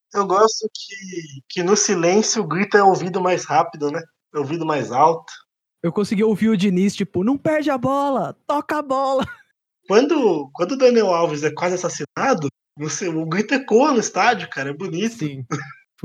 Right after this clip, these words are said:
Speaker 2: foi bonito, né? Eu acho que se tivesse torcida, o Luiz Flávio não tinha,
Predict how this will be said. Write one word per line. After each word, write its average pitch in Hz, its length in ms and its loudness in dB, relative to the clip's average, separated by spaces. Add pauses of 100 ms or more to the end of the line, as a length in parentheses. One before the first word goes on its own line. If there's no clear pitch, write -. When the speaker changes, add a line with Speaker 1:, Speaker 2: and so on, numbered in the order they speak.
Speaker 2:
foi 175 140 0
bonito, 151 440 0
né? 151 200 0 (280)
Eu 196 80 0
acho 226 200 -2
que 220 120 -2
se 269 140 -2
tivesse 214 420 0
torcida, 170 600 0
o 165 100 0
Luiz 180 260 2
Flávio 180 460 0
não 196 240 0
tinha, 175 880 0